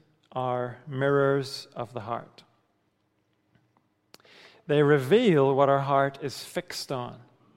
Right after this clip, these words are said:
what's most important to us. Emotions are expressions of our heart's desire.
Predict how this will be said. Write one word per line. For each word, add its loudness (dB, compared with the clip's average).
what's -14
most -6
important -4
to -6
us. -18
Emotions 2
are 2
expressions -2
of -4
our 0
heart's -6
desire. -10